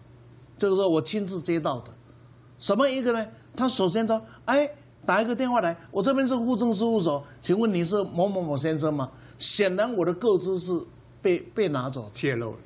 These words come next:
Speaker 1: 对不对？
Speaker 2: 对。
Speaker 1: 他说：“我说是，有什么事？”因为你看户政事务所打电话嘛，所以你，你基本上不会知道。现在有一个人，这个王小姐带着你的委托书来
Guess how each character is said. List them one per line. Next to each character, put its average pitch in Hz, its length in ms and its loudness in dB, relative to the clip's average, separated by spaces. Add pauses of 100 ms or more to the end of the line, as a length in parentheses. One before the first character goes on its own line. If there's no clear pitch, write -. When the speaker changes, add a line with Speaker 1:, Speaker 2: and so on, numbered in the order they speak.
(100)
Speaker 1:
对 220 80 4
不 233 80 6
对？ 233 80 2
Speaker 2:
对。 - 180 -8
Speaker 1:
他 262 160 2
说 262 300 2
：“我 175 80 -2
说 214 160 -2
是， 214 180 -2 (180)
有 165 120 2
什 160 160 0
么 185 80 -2
事？” 185 100 -4 (360)
因 285 80 4
为 320 80 4
你 262 80 4
看 226 120 0 (140)
户 294 180 2
政 247 160 2
事 208 140 0
务 233 140 2
所 170 200 2
打 160 160 0
电 202 160 0
话 180 160 2
嘛， 127 140 -6 (240)
所 202 160 2
以 202 100 -2
你， 185 240 -2
你 202 160 2
基 302 300 0
本 233 100 -2
上 165 140 -2
不 170 60 -2
会 185 80 2
知 185 60 -4
道。 165 60 -4 (280)
现 294 200 4
在 294 160 0
有 196 220 4
一 262 80 4
个 214 140 2
人， 151 260 0 (220)
这 226 100 2
个 220 200 4
王 196 180 2
小 208 200 2
姐 139 220 -6 (340)
带 254 160 2
着 196 140 0
你 165 160 0
的 202 120 2
委 147 200 -2
托 175 220 2
书 180 280 -2 (360)
来 160 280 0